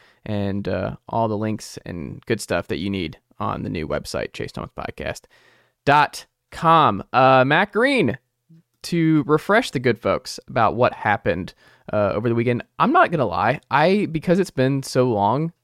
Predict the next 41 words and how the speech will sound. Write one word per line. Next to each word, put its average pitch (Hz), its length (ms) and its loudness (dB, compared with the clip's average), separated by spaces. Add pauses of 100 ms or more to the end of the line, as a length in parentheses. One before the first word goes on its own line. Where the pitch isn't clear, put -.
(180)
that 117 240 2
it's 123 100 -4
been 131 140 -2
a 110 60 2
week 127 280 -2
removed, 135 480 4 (480)
and 107 100 -4
I 110 140 4
was 120 160 0
just 117 200 -2
in 123 140 -4
and 123 120 0
out 117 100 4
of 110 80 -4
consciousness 120 680 0
<laughs> - 60 -20
all 185 100 2 (120)
weekend 170 440 2 (260)
and 127 160 2
watched 120 280 2
what 131 120 2
I 120 100 4
could. 156 360 2 (360)
Um, 123 600 4 (140)
I 190 120 4
have 262 180 2
no 143 300 6
idea 113 440 2 (220)
how 120 200 4
I 110 80 8
did 101 220 2
this - 180 -6
weekend. 67 480 -8
I, 123 220 4
I 143 80 2
don't 151 440 4
know 131 440 6
what 113 380 2
to 139 100 -2
expect - 480 -2
here. 113 400 2